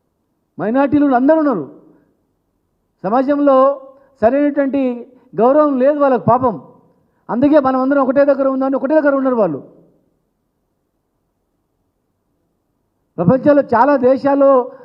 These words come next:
అలాంటి వాళ్ళ పట్ల ప్రేమ చూపించి ఫ్రీగా అన్నీ కట్టిస్తారు, కాలనీలు కట్టిస్తారు. మేము కూడా అందుకే వాళ్ళు ఒకరి మీద ఆధారపడి బతకొద్దు, స్వతంత్రంగా బతకాలి అని చెప్పి నాలుగు వేల పెన్షన్ చేసింది అందుకే కేసీఆర్ గారు.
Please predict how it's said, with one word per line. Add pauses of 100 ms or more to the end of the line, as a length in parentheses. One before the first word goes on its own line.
(160)
అలాంటి
వాళ్ళ
పట్ల
ప్రేమ (120)
చూపించి (220)
ఫ్రీగా
అన్నీ
కట్టిస్తారు, (380)
కాలనీలు
కట్టిస్తారు. (720)
మేము
కూడా
అందుకే (280)
వాళ్ళు
ఒకరి
మీద
ఆధారపడి
బతకొద్దు,
స్వతంత్రంగా
బతకాలి
అని
చెప్పి (200)
నాలుగు
వేల
పెన్షన్
చేసింది
అందుకే
కేసీఆర్
గారు.